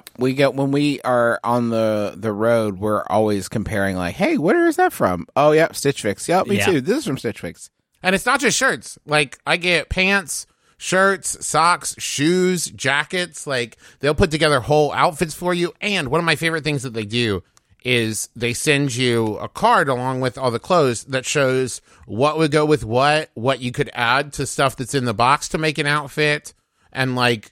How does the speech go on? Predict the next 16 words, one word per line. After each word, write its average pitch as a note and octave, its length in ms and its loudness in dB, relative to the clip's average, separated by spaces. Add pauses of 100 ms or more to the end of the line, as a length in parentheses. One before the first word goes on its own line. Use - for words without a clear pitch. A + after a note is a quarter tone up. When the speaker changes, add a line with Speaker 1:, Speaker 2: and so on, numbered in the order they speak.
Speaker 3:
they C3 160 -4
give C3+ 200 -4
you C#3 60 0
suggestions B2 580 -4
of, A#2+ 120 -6
like, A2 240 0
it A2+ 140 -6
would, A2 360 -6
you A#2 200 -4
could A2+ 200 -6
wear A#2 200 6
it G#2 100 -2
for - 140 -2
this, C3+ 480 2
and, G#2+ 140 0
like, F#2+ 300 -2